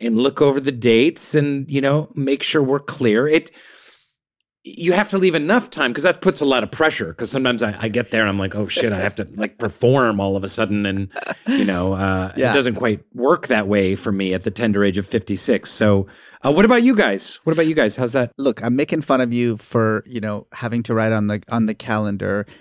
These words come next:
Speaker 2: sex ten thirty A M to ten thirty-five A M. I get that.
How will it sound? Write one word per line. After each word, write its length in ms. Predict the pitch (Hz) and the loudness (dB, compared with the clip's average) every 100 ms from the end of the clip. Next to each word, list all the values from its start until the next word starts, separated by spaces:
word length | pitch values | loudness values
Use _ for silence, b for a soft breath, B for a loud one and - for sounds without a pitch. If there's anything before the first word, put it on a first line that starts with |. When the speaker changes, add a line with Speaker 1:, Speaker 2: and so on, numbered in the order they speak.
| B | B
Speaker 2:
sex 540 | - 139 127 - - - | -4 0 0 -4 -12 -8
ten 280 | 139 127 127 | 0 2 2
thirty 360 | 123 117 117 | 0 0 0
A 220 | 110 113 107 | 0 0 0
M 180 | 110 | -2
to 140 | 110 110 | -4 -6
ten 260 | - 110 | -4 -2
thirty-five 480 | 104 101 101 104 104 | 0 -2 -2 -2 0
A 200 | 95 92 | -2 -2
M. 160 | 104 117 | -2 -2
I 80 | 151 | 0
get 240 | 277 - | 0 0
that. 280 | 95 - | -4 -6